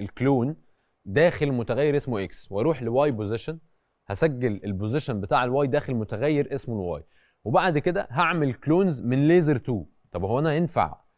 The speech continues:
ان انا اعمل كلونز من سبرايت تاني جوه سبرايت مختلف تماما؟ تعالوا نشوف.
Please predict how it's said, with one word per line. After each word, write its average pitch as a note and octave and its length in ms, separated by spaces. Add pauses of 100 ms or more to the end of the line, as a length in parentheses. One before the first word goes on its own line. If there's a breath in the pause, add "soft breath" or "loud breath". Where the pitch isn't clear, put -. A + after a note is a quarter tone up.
(280)
ان G#2+ 180
انا C#3 260 (320)
اعمل C3+ 300
كلونز A2+ 560 (480)
من G#2 420
سبرايت D3 440
تاني C#3+ 380
جوه C#3+ 320
سبرايت D3 460
مختلف D3 320
تماما؟ E3+ 420 (360)
تعالوا C#3 240
نشوف. F2+ 440